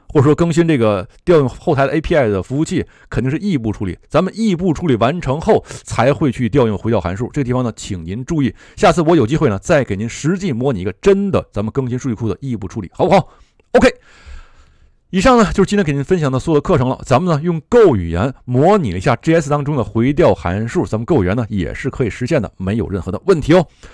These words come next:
然后呢，以下呢，是我今天的代码，好不好？今天的代码呢，我都会放到 GitHub 上去，有兴趣的朋友，您到我的 GitHub 去下载最新的代码吧。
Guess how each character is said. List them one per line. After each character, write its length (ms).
然 120
后 100
呢， 140
以 100
下 200
呢， 100
是 100
我 120
今 280
天 160
的 80
代 260
码， 300
好 160
不 60
好？ 220
今 100
天 80
的 20
代 160
码 120
呢， 160
我 120
都 380
会 260
放 240
到 240
GitHub 440
上 200
去， 240
有 240
兴 240
趣 140
的 80
朋 80
友， 80
您 160
到 100
我 100
的 60
GitHub 360
去 100
下 240
载 140
最 120
新 120
的 80
代 120
码 120
吧。 180